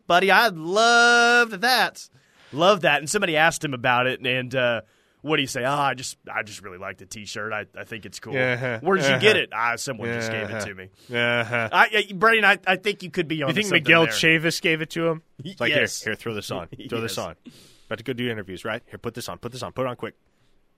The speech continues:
Speaker 1: That T-shirt, last time Missouri was, uh, well, I guess they played in an S E C championship, but not a whole lot of relevant years since, uh, since two thousand seven for the old Mizzou Tigers.
Speaker 2: Heck, you know what was some pretty effective recruiting? What Jackson Arnold did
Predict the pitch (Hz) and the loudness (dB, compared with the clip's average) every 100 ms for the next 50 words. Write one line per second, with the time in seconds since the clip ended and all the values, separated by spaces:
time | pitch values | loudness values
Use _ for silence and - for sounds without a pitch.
0 | _ _ _ _ _ _ _ _ _ - | _ _ _ _ _ _ _ _ _ -10
1 | 120 - 165 151 147 135 139 143 156 143 | -8 -6 -6 -4 -6 -4 -4 -4 -4 -6
2 | 135 135 143 123 113 113 117 113 104 156 | -4 -4 -4 -4 -8 -6 -4 -4 -2 -2
3 | 107 117 123 - 110 98 _ _ _ - | 0 -4 -8 -10 -12 -14 _ _ _ -2
4 | 165 131 139 135 139 - 120 147 143 127 | -2 -2 -6 -6 -8 -10 -10 -6 -6 -6
5 | 110 - 107 95 - 110 101 - _ - | -12 -12 -12 -12 -8 -8 -10 -14 _ -2
6 | 196 202 190 180 170 127 147 151 143 135 | 2 4 4 4 2 0 -2 -2 -4 -8
7 | 127 131 120 104 - 127 101 - 113 104 | -6 -6 -6 -6 -6 -8 -8 -6 -6 -6
8 | 95 - _ _ - 139 - 139 131 120 | -8 -12 _ _ -12 -10 -8 -8 -6 -6
9 | 113 95 - 123 95 90 110 107 98 95 | -6 -10 -8 -8 -8 -14 -12 -12 -12 -14
10 | 107 95 110 98 85 82 156 147 - 156 | -14 -10 -10 -10 -10 -4 0 0 -2 -4
11 | 165 160 160 151 - 135 160 151 147 - | -2 0 0 -2 -4 -4 -4 -2 -2 -2
12 | 160 156 135 123 170 175 190 151 139 117 | -4 -2 -4 -2 -2 -2 -2 2 2 2
13 | 139 135 - 123 127 123 117 123 | 0 0 -2 -4 -2 -2 -2 -4